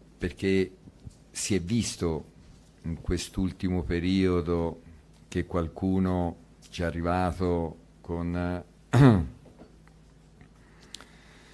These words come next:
con un po' di, di, di fatica a queste partite, con un po' di fatica fatta senza aver recuperato benissimo, e, e ha un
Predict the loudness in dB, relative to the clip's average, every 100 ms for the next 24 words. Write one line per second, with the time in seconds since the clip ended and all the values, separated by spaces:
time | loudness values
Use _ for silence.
0 | -20 -20 -20 -4 2 2 4 4 4 4
1 | 0 0 -2 2 0 4 4 6 6 4
2 | 0 0 -4 -2 -4 0 -2 0 -2 0
3 | 0 2 2 0 0 -2 -2 -2 -2 2
4 | 4 4 0 -4 -2 -4 -2 0 0 0
5 | -2 -4 -2 0 0 -2 0 2 4 2
6 | 0 -6 -4 -2 -2 -2 -4 -6 -10 -10
7 | -10 -10 -12 -12 -14 -12 -6 -4 -2 -4